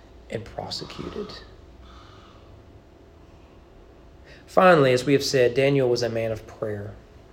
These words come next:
D-, a man of courage, rather, verses fourteen to twenty-four. The last few weeks, I've gotten to watch the Lexington Legends twice. And I love watching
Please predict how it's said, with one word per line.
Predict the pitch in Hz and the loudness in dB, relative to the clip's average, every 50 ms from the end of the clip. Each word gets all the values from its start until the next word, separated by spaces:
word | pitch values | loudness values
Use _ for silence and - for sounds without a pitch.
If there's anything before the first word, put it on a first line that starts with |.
| - - - - - - - - - - - - - - - - | -20 -20 -20 -20 -20 -20 -20 -20 -20 -20 -20 -20 -18 -8 -6 -2
D-, | 139 190 240 - | -2 0 2 4
a | 147 | 6
man | 143 143 139 | 6 6 6
of | 127 127 - | 6 4 0
courage, | - - 143 127 117 110 104 - | 0 2 4 4 4 2 0 -2
rather, | 117 120 113 110 107 113 | -2 -2 -2 -2 -4 -4
verses | 110 120 117 - 123 - | -4 -4 -4 -4 -6 -6
fourteen | - - 123 123 - - 123 | -4 -4 -4 -4 -4 -6 -8
to | 117 110 | -8 -8
twenty-four. | - 123 113 113 110 - - 117 113 120 131 139 - - - - - - - - - - - - - - - - - - - - - - - - - - - - - - - - - - - - - - - - - | -8 -8 -8 -8 -10 -12 -12 -14 -14 -14 -16 -18 -18 -18 -18 -18 -18 -20 -20 -20 -20 -20 -20 -20 -20 -20 -20 -20 -20 -20 -20 -20 -20 -20 -20 -20 -20 -20 -20 -20 -20 -20 -20 -20 -20 -20 -20 -20 -20 -20 -20 -10 -2
The | 143 143 160 | 2 6 8
last | 185 208 202 - | 8 8 6 4
few | - 190 180 151 | 4 2 4 4
weeks, | 151 170 165 143 - | 4 2 0 0 0
I've | 151 143 - | -2 2 4
gotten | 156 139 139 | 4 4 4
to | 143 143 | 2 4
watch | 131 139 147 139 - | 6 6 4 4 2
the | - 131 | 2 2
Lexington | 135 139 139 - - 143 123 | 2 2 2 0 0 2 2
Legends | 127 131 127 127 123 117 - | 2 2 2 0 -4 -6 -8
twice. | - - 135 117 107 107 - - - - - - - - - - - - - - - - - - - - | -6 -4 -4 -4 -4 -6 -8 -10 -10 -10 -10 -12 -14 -16 -20 -20 -20 -20 -20 -20 -20 -20 -20 -18 -4 0
And | 131 131 135 135 131 131 | 2 4 4 4 4 4
I | 139 143 165 | 6 6 8
love | 185 170 160 165 156 123 135 | 8 10 10 10 8 8 8
watching | 139 139 139 139 139 - 139 131 127 123 120 113 - | 6 6 6 4 2 -2 -2 -2 -2 -2 -4 -6 -10